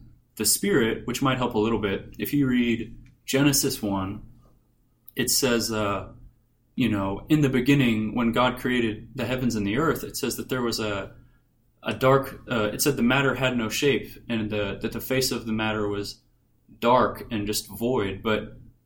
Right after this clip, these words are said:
it said the Spirit of God hovered over the waters, the Holy Spirit.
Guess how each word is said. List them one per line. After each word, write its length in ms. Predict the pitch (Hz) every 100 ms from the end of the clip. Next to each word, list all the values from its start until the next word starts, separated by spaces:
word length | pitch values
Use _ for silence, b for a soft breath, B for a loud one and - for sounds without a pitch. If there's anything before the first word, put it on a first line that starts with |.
| _ -
it 100 | -
said 260 | - 123
the 80 | 117
Spirit 680 | 110 - - 151 135 104 - - -
of 200 | 113 -
God 480 | 117 123 98 90 - - - _ _ -
hovered 420 | - 135 131 117
over 220 | 110 107
the 120 | 101
waters, 540 | 98 98 98 - - -
the 140 | 120
Holy 240 | 131 131
Spirit. 320 | - - -